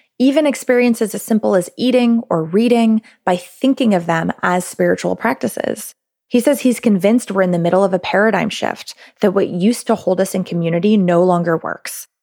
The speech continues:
that the spiritual offerings of yesteryear no longer help us thrive, and we need to fundamentally rethink what it means for something to be sacred.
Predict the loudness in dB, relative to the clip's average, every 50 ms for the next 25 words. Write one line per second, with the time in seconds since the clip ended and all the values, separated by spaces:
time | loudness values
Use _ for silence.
0 | _ -2 -2 0 2 0 -2 -2 -4 -2 0 2 2 2 0 0 0 0 0 0
1 | 0 0 0 0 0 -2 0 0 0 0 -2 -2 -2 -2 0 -2 -2 -2 -2 0
2 | 0 0 0 0 0 0 0 -2 -2 0 2 2 4 4 2 2 0 0 -2 -2
3 | -2 -2 -2 -2 -2 -2 -2 -2 -2 0 0 0 0 -2 -6 -10 -12 -14 _ _
4 | _ _ _ -2 0 0 2 4 4 4 4 4 4 4 2 0 -2 -6 -12 -8
5 | -4 -2 0 0 2 0 0 0 -2 -2 -2 -2 -2 -2 -4 -4 -2 0 2 2
6 | 0 -2 -4 -4 -2 -2 -2 -2 -2 0 0 2 2 2 2 2 0 0 2 2
7 | 2 0 -2 -2 -4 -4 -4 -2 -4 -4 -4 -2 -4 -2 -2 -4 -4 -6 -8 -6
8 | -6 -8 -8 -8 -10 -10 -10 -10 -10 -8 -6 -4 -4 -6 -8 -10